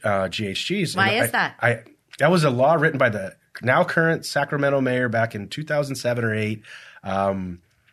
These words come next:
Speaker 1: so that was, they were playing the long, somebody was playing the long game on that. And it doesn't seem to compute. The state can take credit for it, but these re-,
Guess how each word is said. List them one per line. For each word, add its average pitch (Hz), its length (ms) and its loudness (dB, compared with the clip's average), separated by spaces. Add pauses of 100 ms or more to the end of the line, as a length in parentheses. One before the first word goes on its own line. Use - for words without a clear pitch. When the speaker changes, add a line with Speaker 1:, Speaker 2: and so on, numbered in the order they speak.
(440)
Speaker 1:
so - 140 -4
that 151 220 4
was, 139 280 0
they 131 180 0
were 175 80 2
playing 180 240 2
the 160 80 4
long, 165 200 2
somebody 185 300 2
was 123 80 2
playing 123 200 0
the 113 60 2
long 110 200 2
game 107 240 -2
on 104 100 0
that. 104 300 -2
And 107 280 0 (380)
it 123 220 -4 (680)
doesn't 156 260 2
seem 151 180 -2
to 131 80 0
compute. 113 300 -8
The 98 80 -8
state 226 320 -2
can 175 100 -6
take 110 200 -6
credit 98 260 -4
for 98 280 -8
it, 95 200 -10 (720)
but 113 140 -2
these 175 200 0
re-, 131 240 -2